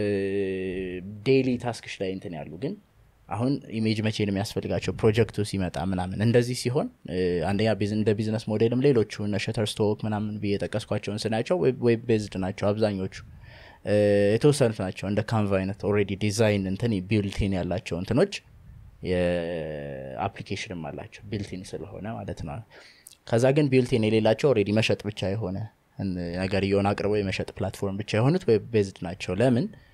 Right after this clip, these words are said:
ኤጀንሲ ውስጥ የሚሰሩ ሰዎች፣ ዲዛይነሮች ወይም ደግሞ ክሪኤቲቭ ሆኖ ብቻውን ቤቱ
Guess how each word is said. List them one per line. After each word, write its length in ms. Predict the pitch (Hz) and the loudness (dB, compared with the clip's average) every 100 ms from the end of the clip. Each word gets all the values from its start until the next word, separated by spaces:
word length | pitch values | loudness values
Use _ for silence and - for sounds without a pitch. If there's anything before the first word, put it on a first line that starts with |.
| _ _ _ _ _ _ _ | _ _ _ _ _ _ _
ኤጀንሲ 360 | 139 143 147 143 | 0 4 4 4
ውስጥ 180 | 139 - | -2 -4
የሚሰሩ 380 | 117 113 110 101 | -4 -2 -2 -2
ሰዎች፣ 300 | - 98 165 - | -2 -2 -4 -2
ዲዛይነሮች 640 | 107 98 98 95 104 156 - | 0 2 4 2 0 -4 0
ወይም 220 | 117 117 | 2 4
ደግሞ 220 | 110 101 135 | 2 2 0
ክሪኤቲቭ 420 | - 123 117 117 | 2 2 2 -4
ሆኖ 180 | 110 98 | -6 -6
ብቻውን 300 | 98 - 107 | -8 -8 -8
ቤቱ 180 | 101 104 | -8 -8